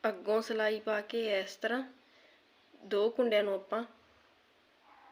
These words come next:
ਇਸ ਸਿਲਾਈ ਉੱਪਰ ਸਲਿੱਪ ਕਰ ਲੈਣਾ। ਇਹਨਾਂ ਦੋ ਕੁੰਡਿਆਂ ਨੂੰ ਇਸੇ ਸਿਲਾਈ ਉੱਪਰ ਹੀ ਫੇਰ ਲੈ ਕੇ ਆਪਾਂ ਸਿੱਧੀ ਬੁਣਾਈ ਕਰ ਦੇਣੀ ਜੀ ਦੋਨੋਂ ਕੁੰਡਿਆਂ ਦੀ।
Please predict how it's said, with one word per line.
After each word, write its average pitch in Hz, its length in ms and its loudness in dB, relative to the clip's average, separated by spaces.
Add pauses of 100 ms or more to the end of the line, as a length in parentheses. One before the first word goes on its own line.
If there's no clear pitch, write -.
(160)
ਇਸ 202 260 0
ਸਿਲਾਈ 196 280 0
ਉੱਪਰ 196 240 -4
ਸਲਿੱਪ 180 360 -4
ਕਰ 240 220 2
ਲੈਣਾ। 226 320 2
ਇਹਨਾਂ 214 320 -2
ਦੋ 202 200 0
ਕੁੰਡਿਆਂ 208 300 0
ਨੂੰ 202 140 0
ਇਸੇ 196 260 -8
ਸਿਲਾਈ 196 400 -2
ਉੱਪਰ 190 220 -2
ਹੀ 214 60 -2
ਫੇਰ 202 280 0
ਲੈ 226 200 2
ਕੇ 190 180 -6
ਆਪਾਂ 185 200 -2
ਸਿੱਧੀ 190 360 -6
ਬੁਣਾਈ 220 360 0
ਕਰ 208 220 0
ਦੇਣੀ 196 240 -2
ਜੀ 202 140 -6
ਦੋਨੋਂ 185 320 -2
ਕੁੰਡਿਆਂ 226 360 2
ਦੀ। 220 160 -2